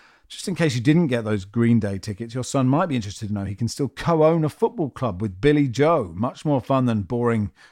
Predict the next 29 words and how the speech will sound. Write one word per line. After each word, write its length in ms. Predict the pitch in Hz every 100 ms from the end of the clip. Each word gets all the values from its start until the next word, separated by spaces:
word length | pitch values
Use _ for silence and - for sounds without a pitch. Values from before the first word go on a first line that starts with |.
| _
Barca, 420 | 123 123 120 -
Real, 460 | 107 117 117 123 117
et 140 | 107
cetera. 480 | - 117 113 120 131 - _ _ -
Welcome 240 | 190 180
to 60 | -
paradise," 540 | 165 202 156 113 110
Billy 240 | - 123
Joe 240 | 110 120 113
said, 160 | 120
"the 140 | 110 120
Oakland 460 | 139 160 127 123
Roots 440 | 131 147 - - - _ _
F 160 | 143 147
C. 540 | - - 170 151 101 90
Billy 260 | 143 160
Joe 240 | 131 147 139
Armstrong 500 | 143 156 - 117 101
becomes 280 | 101 123 117
the 60 |
co-owner 600 | - - 202 185 196 165
of 100 | 127
Oakland 380 | 135 139 127 123
Roots 380 | 139 151 - - - _
and 160 | 127 117
Soul 460 | - 156 160 156
S 180 | 151 151
C, 380 | - - 156 123
joining 420 | 113 127 127 120